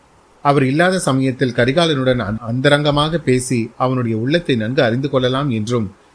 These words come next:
பிறகு சமயோசிதம் போல் நடந்து கொள்ளலாம் என்றும் எண்ணினார்.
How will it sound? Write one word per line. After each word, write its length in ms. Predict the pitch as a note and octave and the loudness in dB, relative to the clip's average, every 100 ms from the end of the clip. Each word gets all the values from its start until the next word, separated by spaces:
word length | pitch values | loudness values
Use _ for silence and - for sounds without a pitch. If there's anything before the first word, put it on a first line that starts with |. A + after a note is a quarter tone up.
| _ - | _ 2
பிறகு 260 | D#3+ D3 C#3+ - | 4 2 -2 -4
சமயோசிதம் 680 | C3 B2+ D#3 E3+ E3 B2+ A#2+ | -2 0 2 0 0 0 2
போல் 180 | C#3+ | 2
நடந்து 280 | D3 A#2+ B2+ | 2 0 0
கொள்ளலாம் 420 | B2+ A#2 A#2 B2 A#2+ | 0 0 0 0 -2
என்றும் 320 | A2 B2 E3+ | -2 -4 -2
எண்ணினார். 480 | A#2 A2 G#2 G#2 | -2 0 -2 -4